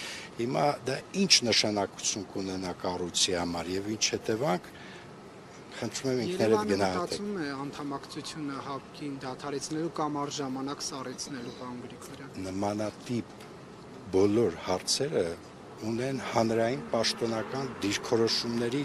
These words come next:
Speaker 1: տիրույթում պետք է նայել։ Այդ տենց ֆրագմենտներով էս
Speaker 2: Տեղեկություններ
Speaker 1: հարցերի
Speaker 2: կա-,
Speaker 1: վերաբերյալ
Speaker 2: կներեք, տեղեկություններ կան,
Speaker 1: պատասխանները։
Speaker 2: որ Անվտանգության խորհրդում, ը, սառեցնելու հարց է քննարկվել որոշ ժամանակ առաջ։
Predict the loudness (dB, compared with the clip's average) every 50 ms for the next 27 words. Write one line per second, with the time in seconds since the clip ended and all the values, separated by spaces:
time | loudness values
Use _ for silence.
0 | -2 -4 0 0 4 4 4 4 4 2 2 0 2 4 6 4 4 4 4 2
1 | 2 2 2 0 -2 -2 -2 -4 -6 -8 -10 -12 -10 -10 -10 -8 -8 -10 -8 -8
2 | -6 -2 2 4 4 4 4 0 -8 -10 -6 -4 4 6 6 6 6 4 0 -2
3 | -2 -2 -2 0 2 4 4 4 2 2 4 4 4 2 0 -2 -4 -2 -2 2
4 | 6 8 8 8 6 6 4 6 6 6 6 6 6 6 6 4 6 4 4 6
5 | 6 4 2 0 -4 -6 -4 -4 -6 -6 -4 -2 0 2 2 2 4 6 6 6
6 | 6 6 6 6 6 6 6 6 6 6 6 4 2 0 0 0 0 -2 -2 -2
7 | -2 0 0 0 0 -2 -2 -2 -2 0 2 2 2 2 0 0 0 0 0 0
8 | -4 -8 -8 -8 -10 -8 -6 -4 -4 -2 0 0 4 4 4 4 4 0 -2 -2
9 | -2 0 2 2 2 2 2 2 2 2 2 0 -2 -2 -2 -4 -4 -2 0 2
10 | 2 2 2 0 -2 0 0 2 2 2 2 4 4 4 2 2 2 2 2 2
11 | 2 0 0 -2 -4 -4 -4 -4 -4 -4 -6 -4 -6 -6